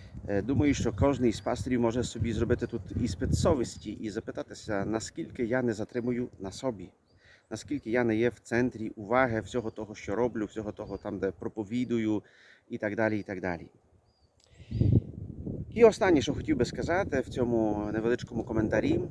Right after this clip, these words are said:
Ісус каже: «Я є добрий пастир». Зазвичай в наших перекладах пропускається ото дуже важливе слово «є», і там ставиться тире чомусь.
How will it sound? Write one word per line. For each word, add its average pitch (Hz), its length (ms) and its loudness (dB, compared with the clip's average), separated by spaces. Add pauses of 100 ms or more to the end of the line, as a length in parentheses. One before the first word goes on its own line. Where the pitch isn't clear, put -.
(480)
Ісус 131 220 -12
каже: 120 280 -2
«Я 151 420 2 (120)
є 117 580 0 (200)
добрий 95 600 -2 (120)
пастир». - 480 -12 (480)
Зазвичай 131 400 2
в - 40 0
наших 147 260 -2
перекладах 123 560 2
пропускається 123 800 2
ото 110 160 0
дуже 123 280 4
важливе 110 380 4
слово 107 360 0
«є», 104 440 6
і 101 120 -4
там 101 180 -4
ставиться 110 420 0
тире 113 420 2
чомусь. 98 520 -4